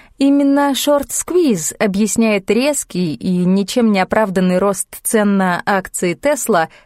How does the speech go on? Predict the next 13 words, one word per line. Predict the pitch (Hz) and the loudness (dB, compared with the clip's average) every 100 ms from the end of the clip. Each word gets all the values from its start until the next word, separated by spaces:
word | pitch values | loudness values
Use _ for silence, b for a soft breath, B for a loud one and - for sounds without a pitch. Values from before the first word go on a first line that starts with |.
| b | b
в | 196 | 0
июле | 226 226 240 202 | 2 2 2 0
две | 165 170 | -2 -4
тысячи | 170 - - 165 | -4 -6 -10 -2
двадцатого | 160 - - 151 170 | -2 -2 -4 -2 -2
года. | 160 - - _ _ _ _ - | -2 -6 -8 _ _ _ _ -4
Итак, | 247 143 - - b b | -2 -2 -8 -20 b b
риски, | 233 302 359 339 | 0 0 -2 -4
связанные | 320 180 170 151 165 | -2 0 0 -2 -4
с | 156 | -2
открытием | 170 202 185 190 180 | -2 -2 0 0 0
коротких | 185 185 - 208 | 0 -2 -4 -4
позиций, | - 233 320 - 339 320 | 0 0 -2 -2 -2 -2